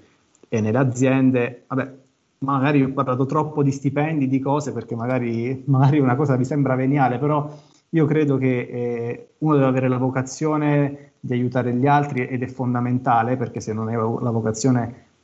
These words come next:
nel senso, se non hai l'empatia più che altro, questo lavoro non lo puoi fare se non sei empatico. Però ovviamente, eh, non è neanche volontariato puro al cento per cento, nel senso che uno deve guardare anche alla qualità della vita che fa lui.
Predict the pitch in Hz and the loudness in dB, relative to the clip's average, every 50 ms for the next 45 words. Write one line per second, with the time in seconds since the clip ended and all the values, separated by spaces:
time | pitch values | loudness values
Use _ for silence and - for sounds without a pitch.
0 | _ _ _ _ - 127 117 110 - 127 117 110 110 110 - - 113 120 120 120 | _ _ _ _ -6 -4 -4 -2 -2 0 -2 0 -2 -2 -4 -2 -2 0 2 2
1 | 123 127 127 127 127 127 127 123 127 127 - 127 123 123 127 127 123 120 - 143 | 4 4 4 4 4 4 4 2 2 0 -2 -2 0 0 0 0 0 0 2 4
2 | 131 123 110 - 127 120 110 131 127 123 117 113 110 - - 123 123 131 135 135 | 4 2 2 -2 -4 -4 0 0 2 2 2 0 -2 -6 -6 -4 -2 -2 -4 -6
3 | - - - _ _ _ _ _ _ _ _ _ - 147 - 113 - - 127 117 | -10 -16 -20 _ _ _ _ _ _ _ _ _ -8 -4 -4 -4 -2 -2 0 0
4 | 120 120 117 113 117 127 123 120 120 110 - 131 113 110 113 120 131 - - - | 0 2 0 0 0 0 0 0 -2 -2 0 0 0 0 0 -2 -4 -6 -10 -16
5 | _ _ _ - 120 117 113 117 123 123 113 113 - 117 110 107 - - 110 147 | _ _ _ -8 -6 -6 -6 -4 -4 -2 -2 -2 0 0 0 0 -2 -4 -2 -2
6 | 139 135 135 - - - _ _ _ _ _ - 160 147 143 139 131 123 123 143 | -2 -2 -2 -6 -12 -20 _ _ _ _ _ -2 0 2 2 2 2 2 2 0
7 | 143 139 139 139 139 135 139 143 139 139 139 139 139 127 120 120 120 117 117 117 | 0 2 2 2 0 0 0 0 -2 0 -2 -2 -4 -6 -8 -6 -4 -4 -4 -4
8 | 117 117 117 117 117 117 117 113 113 - - _ _ - 127 123 127 131 131 131 | -4 -4 -4 -4 -4 -4 -4 -6 -8 -10 -16 _ _ -2 0 2 2 4 4 4
9 | 135 139 143 143 139 - - 143 135 131 131 123 123 131 127 127 127 135 127 - | 4 4 4 2 2 0 0 0 2 2 0 0 2 2 0 2 0 0 -2 -2
10 | - 147 143 139 135 131 127 127 123 120 - 131 123 - - 120 120 - 160 147 | -2 -2 -2 -2 0 0 -2 -2 -2 -4 -4 -6 -6 -4 -6 -6 -6 -4 -2 -2
11 | 123 127 120 120 117 - 143 139 131 135 120 127 127 120 120 117 117 117 117 117 | -2 -2 -2 -4 -2 -2 -2 -2 0 0 0 2 2 0 0 0 0 0 0 0
12 | 127 120 127 135 131 131 127 143 139 123 120 117 117 135 131 123 120 127 139 131 | 0 0 2 0 0 -2 -4 -4 -2 -2 -2 -2 -2 -2 -2 0 0 0 0 0
13 | 120 123 120 127 131 131 123 - - - - 113 113 113 113 110 107 - - _ | 0 2 2 0 0 0 -2 -4 -6 -6 -6 -4 -2 -2 -2 -4 -6 -8 -14 _